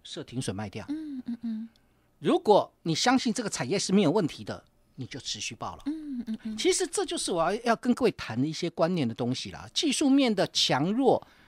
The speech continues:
Speaker 1: 是后面的问题，基本面的强弱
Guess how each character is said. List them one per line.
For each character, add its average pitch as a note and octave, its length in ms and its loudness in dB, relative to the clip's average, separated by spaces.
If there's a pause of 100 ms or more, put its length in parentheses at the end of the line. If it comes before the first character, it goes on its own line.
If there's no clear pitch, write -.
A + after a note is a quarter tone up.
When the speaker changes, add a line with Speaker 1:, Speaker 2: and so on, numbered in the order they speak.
(200)
Speaker 1:
是 - 180 -2
后 F#4 260 2
面 E3 200 2
的 A#2 80 -2
问 B2 180 -2
题， - 200 -14 (920)
基 E4 180 6
本 E3 220 6
面 G3 100 4
的 F#3 80 2
强 C#3 380 2
弱 F#3+ 240 2